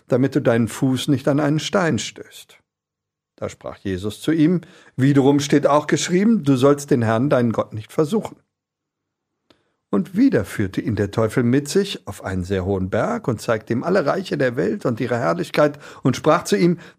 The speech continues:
„Das alles will ich dir geben, wenn du niederfällst und mich anbetest.“ Da sprach Jesus zu ihm: „Weg mit dir, Satan. Denn es steht geschrieben, du sollst anbeten den Herrn, deinen Gott, und ihm allein dienen.“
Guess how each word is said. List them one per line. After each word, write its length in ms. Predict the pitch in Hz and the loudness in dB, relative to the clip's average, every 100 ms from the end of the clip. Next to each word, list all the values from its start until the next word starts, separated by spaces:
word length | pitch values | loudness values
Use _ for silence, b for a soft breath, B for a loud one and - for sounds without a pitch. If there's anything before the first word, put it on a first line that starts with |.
| _ | _
„Das 300 | - 247 - | 2 2 4
alles 360 | 165 180 156 - | 2 4 2 2
will 140 | 143 | 2
ich 140 | 139 - | 2 2
dir 160 | 127 | 0
geben, 500 | 113 135 165 180 156 | 4 6 6 4 2
wenn 240 | 127 127 117 | 4 4 4
du 140 | 110 | 2
niederfällst 680 | 110 147 156 - 151 - 165 | 2 4 2 2 0 0 -2
und 140 | 160 | 0
mich 280 | 123 95 - | 0 -2 -6
anbetest.“ 680 | 101 - - - - - _ _ _ _ _ _ _ _ _ _ _ | -12 -12 -12 -14 -20 -20 _ _ _ _ _ _ _ _ _ _ _
Da 180 | - 110 | -6 -6
sprach 300 | - - 139 | -4 -2 -2
Jesus 440 | - 113 120 135 - | 0 -2 -2 -6 -6
zu 100 | - | -4
ihm: 380 | 139 135 135 - _ _ _ - | 0 0 -2 -8 _ _ _ -6
„Weg 180 | 139 | -4
mit 220 | 117 98 - | -4 -6 -6
dir, 100 | 90 | -8
Satan. 460 | - 90 - - - _ _ _ b b b - | -6 -8 -10 -14 -16 _ _ _ b b b -8
Denn 140 | 98 | -4
es 80 | 98 | -4
steht 300 | - 135 127 | -2 -4 0
geschrieben, 500 | 120 - 123 131 135 | -2 0 2 4 2
du 80 | 110 | 2
sollst 340 | 104 101 - | 2 0 -2
anbeten 440 | 127 117 123 - 107 | -2 2 0 0 0
den 160 | 98 | 0
Herrn, 240 | 95 113 113 | 0 0 0
deinen 260 | 95 95 | 0 0
Gott, 260 | 104 117 - | 0 0 -4
und 280 | - 101 - | -6 -6 -4
ihm 300 | 143 147 147 | -2 0 0
allein 440 | - 104 101 98 98 | -2 -2 0 0 -4
dienen.“ 320 | 104 - - | -6 -12 -16